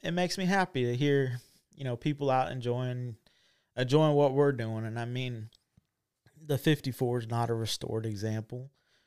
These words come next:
Um, if y'all have paid attention to Facebook and Instagram and, and all the other things, you know, it's, it's a, it is a survivor. It's original paint car. Um,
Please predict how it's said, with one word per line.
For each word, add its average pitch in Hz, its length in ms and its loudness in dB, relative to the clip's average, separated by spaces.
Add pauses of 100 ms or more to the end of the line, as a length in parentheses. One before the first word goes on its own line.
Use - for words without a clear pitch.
(180)
Um, 101 420 -8 (100)
if - 80 -12
y'all 113 240 0
have - 160 -14
paid 117 220 -2
attention 113 380 -6
to 110 80 -6
Facebook 110 480 -4
and 107 80 -8
Instagram 113 880 -6
and, 95 100 -10 (540)
and 113 100 -10
all 107 180 -4
the 107 120 -2
other 117 220 -2
things, 123 400 -6
you 123 80 -6
know, 117 340 -4
it's, - 420 -4
it's 147 300 -2
a, 147 320 2 (1300)
it 143 200 4
is 156 160 6
a 151 60 0
survivor. 139 640 2
It's 139 160 -4
original 131 360 -4
paint 127 320 -8
car. 127 440 -4 (200)
Um, 110 520 -8